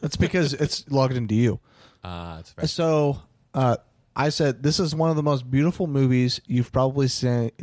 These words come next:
Speaker 1: since A twenty-four's The Last, or The Green Knight,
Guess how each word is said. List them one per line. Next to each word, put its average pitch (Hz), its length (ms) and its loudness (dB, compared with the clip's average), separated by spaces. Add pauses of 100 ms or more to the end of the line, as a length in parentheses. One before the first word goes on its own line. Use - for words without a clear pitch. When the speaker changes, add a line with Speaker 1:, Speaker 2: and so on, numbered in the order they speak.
(140)
Speaker 1:
since - 680 -2 (160)
A 143 160 2
twenty-four's 131 680 0
The 120 120 2
Last, 120 400 0 (100)
or 127 220 0 (200)
The 123 120 0
Green 135 300 0
Knight, 120 380 0